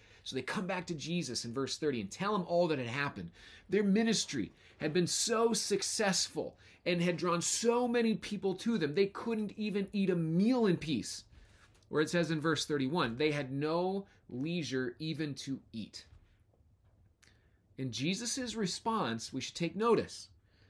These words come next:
His response is not to crave the attention, but actually to get away from the noise, get into the silence. And here's what Jesus knew. The crowds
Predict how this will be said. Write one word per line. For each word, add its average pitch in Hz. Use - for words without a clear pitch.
His 151
response 214
is 156
not -
to 165
crave 196
the 110
attention, 90
but -
actually 180
to -
get 165
away 180
from 123
the 104
noise, 82
get -
into 247
the 185
silence. 147
And 156
here's 208
what 214
Jesus 160
knew. 104
The 143
crowds 180